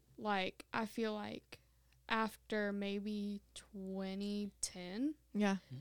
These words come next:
Speaker 1: that's when vaping started becoming the thing and less cigarettes.
Speaker 2: Right.
Speaker 3: Yeah.
Speaker 1: Because, like, back then, like, in the eighties, it was, like, cigarettes.
Speaker 3: Definitely
Speaker 2: Right.
Speaker 3: cigarettes,
Speaker 1: And it
Speaker 3: yeah.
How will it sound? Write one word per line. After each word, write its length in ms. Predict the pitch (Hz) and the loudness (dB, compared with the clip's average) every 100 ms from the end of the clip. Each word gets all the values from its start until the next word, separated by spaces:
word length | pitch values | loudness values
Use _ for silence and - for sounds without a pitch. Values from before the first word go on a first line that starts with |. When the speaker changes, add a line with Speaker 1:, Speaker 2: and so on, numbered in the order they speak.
| 127 | 2
Speaker 1:
that's 420 | 214 208 - - | 4 4 2 -2
when 360 | 220 208 196 202 _ _ _ - | 0 0 -2 -6 _ _ _ -2
vaping 440 | 196 202 220 220 | -2 0 -2 -2
started 280 | 208 214 214 | -2 -2 -4
becoming 360 | 214 240 233 233 | -4 -4 -2 -2
the 80 | 240 | -2
thing 340 | 262 262 262 | -2 0 0
and 260 | - 202 190 | -2 -2 -2
less 200 | 185 180 | -6 -8
cigarettes. 600 | - 196 - - - - | -8 -8 -6 -10 -10 2
Speaker 2:
Right. 280 | 208 190 165 | 6 6 4
Speaker 3:
Yeah. 160 | - 113 | -2 -4
Speaker 1:
Because, 540 | 240 247 214 202 - - - - - - | 2 4 4 0 -8 -12 -20 -20 -14 -4
like, 160 | 208 - - - - - - - | -4 -4 -12 -20 -20 -20 -20 -4
back 220 | 202 202 - | -2 -2 -2
then, 420 | 240 294 240 226 | 2 4 4 2
like, 220 | 208 196 | 0 -2
in 80 | 196 | -4
the 80 | 190 | -4
eighties, 560 | - 247 220 196 190 - | -2 0 0 0 -2 -6
it 140 | - 202 | -4 -2
was, 380 | 190 185 - - - - - - | -4 -6 -8 -12 -20 -20 -20 -8
like, 280 | 180 - - - - _ _ | -8 -8 -14 -20 -20 _ _
cigarettes. 720 | - - 202 - - - - - | -8 -6 -4 -6 -10 -10 -6 -6
Speaker 3:
Definitely 200 | 220 - | -6 -8
Speaker 2:
Right. 60 | |
Speaker 3:
cigarettes, 280 | 220 208 202 | -2 0 2
Speaker 1:
And 100 | |
it 40 | |
Speaker 3:
yeah. 40 | 233 | 4